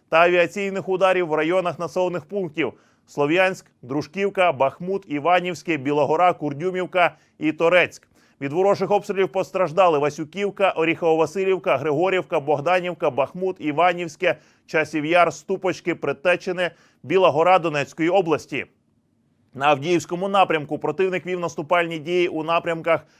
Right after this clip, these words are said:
Новокалинового, Авдіївки, Сєвєрного. Успіху не мав. Минулої доби завдав авіаційного удару в районі Авдіївки. Здійснив артилерійські обстріли в районах населених пунктів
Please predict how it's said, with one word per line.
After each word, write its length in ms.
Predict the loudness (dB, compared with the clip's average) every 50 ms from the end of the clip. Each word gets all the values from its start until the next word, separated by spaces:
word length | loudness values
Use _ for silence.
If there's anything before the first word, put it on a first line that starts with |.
| _ _ -4
Новокалинового, 880 | 0 2 2 2 4 2 2 2 2 0 0 -2 0 2 2 2 2 4
Авдіївки, 640 | 2 -2 -2 -4 -6 -2 -2 -4 -4 -2 -2 -2 -2
Сєвєрного. 680 | -2 -2 -2 0 0 0 0 -2 -2 0 0 0 0 -2 _ _ _ _ -6
Успіху 500 | -4 -4 -4 -2 -4 -4 -4 -4 -6 -4
не 140 | -4 -4
мав. 340 | -2 0 2 2 2 0 -2 _ _ _ _ _ -10
Минулої 420 | -8 -6 -4 -2 0 0 0 0
доби 320 | 0 -2 -2 -2 -2 -2 0
завдав 400 | 0 0 0 2 2 2 2 2
авіаційного 640 | 0 -2 -2 -4 -4 -6 -6 -6 -6 -6 -6 -6
удару 420 | -6 -4 0 4 4 4 4 2 0
в 100 | 0 0
районі 380 | 0 0 -2 -2 -4 -4 -4 -2
Авдіївки. 680 | -2 -2 -2 -4 -6 -2 -2 -2 -4 -4 -6 -6 -6 -6 _ _ _ _ _ -16
Здійснив 460 | -8 -4 -4 -4 -4 -4 -4 0 0
артилерійські 600 | 0 0 0 -4 -4 -2 -2 -4 -4 -6 -4 -2
обстріли 460 | -2 -2 -2 -4 -6 -4 -2 -2 0
в 60 | 0
районах 420 | 0 0 0 0 0 0 -2 -4 -6
населених 500 | -8 -8 -2 0 0 0 0 -2 -8 -8
пунктів 500 | -6 -6 -6 -6 -8 -6 -4 -6 -6